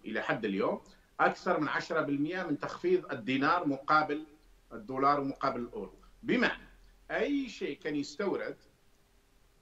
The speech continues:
اللي كانت تستورد وتساوي عشرة آلاف فرانك، راح تولي على الأقل تساوي حداشر ألف على الأقل، لأن الدينار نقص بعشرة في المية. إذن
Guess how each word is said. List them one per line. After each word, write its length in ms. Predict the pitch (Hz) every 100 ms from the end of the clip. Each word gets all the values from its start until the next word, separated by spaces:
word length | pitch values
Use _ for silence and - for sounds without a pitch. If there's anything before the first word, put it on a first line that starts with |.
| _ _ _ 120
اللي 280 | 120 131 185
كانت 260 | 539 277
تستورد 520 | - - 196 160 143 - - _ -
وتساوي 500 | 143 143 196 170 147
عشرة 320 | 120 - 139
آلاف 220 | 123 -
فرانك، 280 | - 196 - - - _ _ _ _ -
راح 280 | 147 180 196
تولي 320 | 185 190 208
على 240 | 165 196
الأقل 420 | 190 160 156 214 202
تساوي 400 | - 196 196 196
حداشر 520 | - 185 170 175 113
ألف 180 | 107 123
على 180 | 190
الأقل، 400 | 240 127 - 104 - - - _ -
لأن 320 | 127 165 156
الدينار 680 | 156 180 151 117 135 160 165
نقص 340 | 156 180 - 127
بعشرة 340 | 127 - 147
في 100 | -
المية. 280 | 101 78 - _ - _ _ _ - - _ _ -
إذن 420 | 151 170 151 104